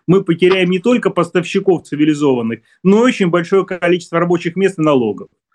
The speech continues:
И, как я понял, поэтому поставил эту тему как очень важную в связи с массовой релокацией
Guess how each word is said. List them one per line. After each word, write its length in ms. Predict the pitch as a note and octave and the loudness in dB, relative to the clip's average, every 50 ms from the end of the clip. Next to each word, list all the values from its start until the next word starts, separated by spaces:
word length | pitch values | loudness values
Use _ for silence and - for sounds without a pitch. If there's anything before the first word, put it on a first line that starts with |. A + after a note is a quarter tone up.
| _ _ _ _ | _ _ _ _
И, 60 | - - | -8 -4
как 200 | - F3+ F3+ F#3+ | -4 -2 0 0
я 140 | G3 F#3 | 0 0
понял, 340 | F3 F3+ G3+ A3+ A3 G3+ E3+ - | 0 0 0 0 0 0 0 0
поэтому 320 | F#3 F#3 F3+ F#3 E3+ E3 | 0 0 0 -2 -4 -2
поставил 380 | E3+ E3+ E3 - F#3+ F#3 F3+ E3+ | -2 -2 -2 0 0 0 0 -2
эту 260 | E3 E3+ F3 E3+ F3 _ _ | -2 -4 -6 -8 -8 _ _
тему 260 | G3 G3+ F#3+ F3+ E3 | -2 -2 0 -2 -2
как 200 | E3 - E3+ E3 | -2 -2 -2 -2
очень 260 | E3+ E3 E3 F3 F3+ E3+ | -4 -4 -2 -2 0 2
важную 420 | E3+ G3+ G#3 F#3+ E3 E3+ E3 D#3 | 2 2 2 0 -2 -4 -4 -4
в 40 | - | -4
связи 320 | - F#3 F3+ E3 G#3 G#3 | -4 -4 -2 0 0 0
с 180 | - - - _ - | -2 -4 -6 _ 0
массовой 580 | F#3 G3 G#3+ G#3 G3+ - - E3+ D#3 D3 C#3 | 2 2 2 2 0 -4 -4 -2 0 0 2
релокацией 1080 | C#3 D#3 E3 E3+ E3+ E3+ - F#3+ G3 F#3+ C#4 C4+ - - D4 D4 - B3 C4+ A#3+ A3 G#3+ | 2 2 2 2 0 0 0 0 2 2 0 0 0 0 0 2 4 4 6 6 4 4